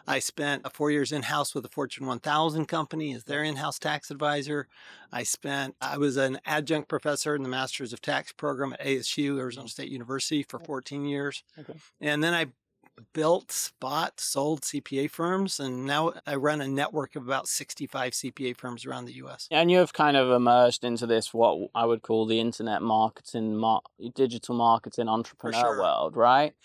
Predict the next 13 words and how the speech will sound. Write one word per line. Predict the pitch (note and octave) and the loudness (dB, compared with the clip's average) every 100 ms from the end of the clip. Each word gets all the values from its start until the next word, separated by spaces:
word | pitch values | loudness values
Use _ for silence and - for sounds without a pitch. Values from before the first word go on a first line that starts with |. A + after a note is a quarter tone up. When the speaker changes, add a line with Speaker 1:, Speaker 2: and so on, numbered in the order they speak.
| - _ | -20 _
Speaker 2:
So | - | 0
now | A2+ A#2 | 4 6
you're | A2+ | 6
speaker, | A2+ - A#2+ A#2 B2+ | 2 -2 -2 0 2
you're | A#2+ A#2+ | 6 6
actually | A2 A#2 | 6 2
here | A2+ A#2 | 2 2
in | A2 | 0
Tampa | A2 A#2 A2+ A2 | 2 2 2 -2
'cause | G#2+ G#2+ | -4 -2
you're | A2 | -4
speaking. | - A#2 A2+ - A#2+ A2 A2 | -2 0 0 4 4 6 2
Speaker 1:
Right. | C#3 C3+ | -4 -10